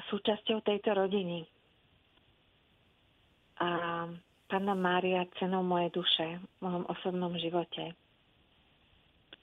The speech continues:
Takže ani to neviem tak nejak vysvetliť inak, eh, ako keď človek miluje mamu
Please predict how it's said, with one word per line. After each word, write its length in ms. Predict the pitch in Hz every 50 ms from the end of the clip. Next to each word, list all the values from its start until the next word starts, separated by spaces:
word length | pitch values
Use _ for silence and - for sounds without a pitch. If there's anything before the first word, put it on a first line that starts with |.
| _ _ _ _ _ _ _ _ _ _ _ _ - -
Takže 720 | 170 170 170 - 180 175 185 180 180 180 185 190 - - - - - _ _ _ _ -
ani 240 | 196 196 202 202 202
to 80 | - 214
neviem 320 | 202 214 220 220 220 208 208 -
tak 240 | 214 208 208 - - _ _ _ -
nejak 400 | 214 214 220 214 208 214 - - _ -
vysvetliť 880 | - 180 214 208 - - - 220 220 220 220 - 214 208 220 214 202 - - - _ - 202 202
inak, 400 | 208 202 208 208 214 220 220 - - -
eh, 320 | 202 196 190 190 185 190 190 185 - _ _ _ _ _ _ _ _ _ - _ _ _ _ _ _ _ _ _ _ - _ _ _ _ _ _ _ -
ako 480 | - 190 190 - - 196 196 196 - - _ - -
keď 120 | 220 - - - - -
človek 340 | 220 208 208 214 220 220 220 - - _ _ - 202
miluje 720 | 202 202 202 202 202 202 196 196 190 185 175 175 180 180 - _ _ _ _ _ _ _ _ _ _ _ _ - 196
mamu 480 | 190 190 185 185 185 190 202 226 262